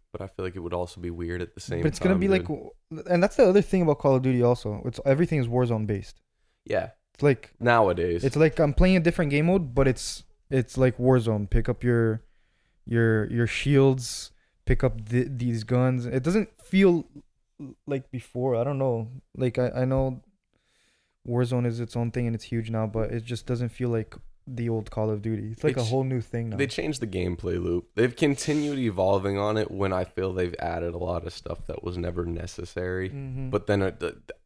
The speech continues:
Speaker 1: I feel like the newest one runs really well. Like,
Speaker 2: No,
Speaker 1: it,
Speaker 2: this
Speaker 1: it,
Speaker 2: one is very good, but
Speaker 1: it's
Speaker 2: I just don't like I still don't like Warzone like that, though.
Speaker 1: Th-, that's understandable.
Speaker 2: Yeah.
Speaker 1: So you, you're more on the battle royale side of things. You're not super for
Speaker 2: No, yeah,
Speaker 1: that.
Speaker 2: no, I'm not. I don't really like battle royale.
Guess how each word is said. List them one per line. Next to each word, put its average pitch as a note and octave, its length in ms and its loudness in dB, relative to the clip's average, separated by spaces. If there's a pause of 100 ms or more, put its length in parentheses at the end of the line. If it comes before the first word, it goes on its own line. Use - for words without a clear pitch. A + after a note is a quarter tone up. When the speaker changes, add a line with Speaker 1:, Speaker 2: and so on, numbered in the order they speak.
Speaker 1:
I B2 80 2
feel C#3+ 160 0
like - 160 -8
the G#2 80 0
newest G2 320 -2
one F2+ 160 -2
runs E2+ 340 -4
really E2+ 260 -2
well. E2+ 240 0
Like, F2 160 -4
Speaker 2:
No, B2+ 160 -2
Speaker 1:
it, A#2 60 -6
Speaker 2:
this - 160 -4
Speaker 1:
it, - 60 -6
Speaker 2:
one F3+ 120 -4
is C3 140 -6
very B2 300 -6
good, A#2 280 -10
but A2+ 120 -4
Speaker 1:
it's A2 80 -6
Speaker 2:
I A#2+ 60 -4
just A#2 200 -14
don't A#2 180 -8
like G#2+ 140 -12 (240)
I A#2 40 -8
still C3 200 -6
don't A2+ 180 -6
like A2+ 180 -8 (180)
Warzone A2+ 440 -10
like G#2+ 180 -16
that, G#2+ 220 -12
though. A#2+ 200 -16 (160)
Speaker 1:
Th-, - 160 -6
that's F#3+ 200 4
understandable. A2 540 0
Speaker 2:
Yeah. A#2 60 2
Speaker 1:
So A#2 80 0
you, C3+ 180 0
you're B2 480 2
more B2+ 240 2
on A#2+ 100 2
the G2+ 60 0
battle F2+ 280 0
royale F2 320 0
side F2 260 -2
of F2 80 -8
things. F2 260 -2
You're F2+ 100 0
not F2+ 220 0
super F2 300 -6
for E2+ 480 0 (640)
Speaker 2:
No, E3 180 2
yeah, D3+ 220 4
Speaker 1:
that. C#3 60 0
Speaker 2:
no, D3 120 2
I'm C#3 80 0
not. D3 160 0
I - 40 0
don't D3+ 100 -2
really D3 160 -2
like B2+ 180 0
battle A#2 220 0
royale. A2+ 400 -4